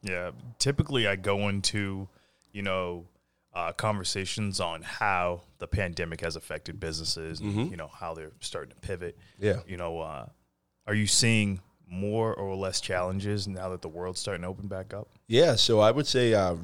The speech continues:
Speaker 2: right from the jump, right when the pandemic happened, it was, uh, it was nerve-wracking just because, as everybody else, we really didn't know what to expect. Uh, there was a
Speaker 1: Mm-hmm.
Speaker 2: lot of,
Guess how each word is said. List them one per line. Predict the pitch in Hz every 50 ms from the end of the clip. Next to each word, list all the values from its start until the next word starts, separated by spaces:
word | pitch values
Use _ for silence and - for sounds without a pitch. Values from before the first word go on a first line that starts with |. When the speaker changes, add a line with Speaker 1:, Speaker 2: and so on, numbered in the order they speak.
| 87 87
Speaker 2:
right | 101 110 131 165 165 - - - _ _ _ _ _ _ _
from | - 120 120
the | 117 107
jump, | 95 92 104 104 107 110 104 -
right | 101 104 104 101
when | 107 101
the | 98
pandemic | - - 104 98 101 95 98 98 95 98 92
happened, | - 101 95 92 - - 104 98 95 92 92 - _ _ _ _ _ _ _ _ _ _ _
it | - 113
was, | 117 123 127 120 107 110
uh, | 117 110 107 104 104 104 98 101 -
it | - 110
was | 107 95
nerve-wracking | 104 107 120 127 120 101 104 92 92 92 - 95 92 92 90 -
just | - 104 98
because, | - 101 95 - 101 95 92 87 82 - 101 98 104 - _ _ _
as | 95 101 98 101 95 90 - - - - - _ _
everybody | - 104 101 107 92 101 98 92 90 92
else, | 92 98 107 104 -
we | 101
really | 101 101 104 101 101
didn't | 95 98 98 95 92
know | 98 95 92
what | 90 92 98 -
to | - 101
expect. | 92 87 - - _ 92 92 95 101 - -
Uh, | 90 87 87 82
there | 80 85 90
was | 101 -
a |
Speaker 1:
Mm-hmm. | 90 92
Speaker 2:
lot | 92 95 92 90
of, | 92 87 85 85 -